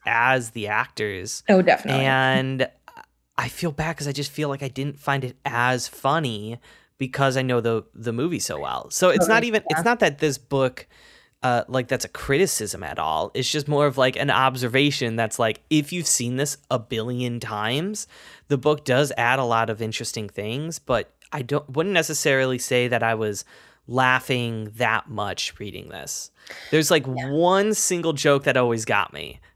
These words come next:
Speaker 1: and it was the one where he jokes about, um, like, kinda questioning what time period this is set.
Speaker 2: Oh, yeah.
Speaker 1: <laughs> Because he would, like, sometimes make allusions to
Speaker 2: Yes.
Speaker 1: America
Speaker 2: Yeah.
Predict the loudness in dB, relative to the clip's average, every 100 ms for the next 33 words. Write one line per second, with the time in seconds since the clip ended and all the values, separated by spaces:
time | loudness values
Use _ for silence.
0 | _ -6 -4 -2 0 2 2 -2 -10 -14
1 | -6 -4 -2 0 0 0 -4 -6 -4 -4
2 | -4 -6 -4 -4 -4 -2 2 2 2 -2
3 | _ -4 -2 0 -2 -6 -10 -12 -8 -8
4 | -6 -6 -6 -2 -2 -2 -2 -2 -2 -2
5 | -4 -4 -6 -6 -4 -4 -2 0 2 0
6 | -2 -4 -2 -2 4 4 4 -2 -16 _
7 | 2 4 6 4 2 -4 -14 -18 -20 -20
8 | -20 -20 -8 -2 0 0 -2 -4 -2 0
9 | 0 0 -4 -2 -2 0 2 2 -2 0
10 | 0 0 -2 -2 0 0 0 -2 -4 2
11 | 6 6 6 4 4 4 4 6 8 6
12 | 6 6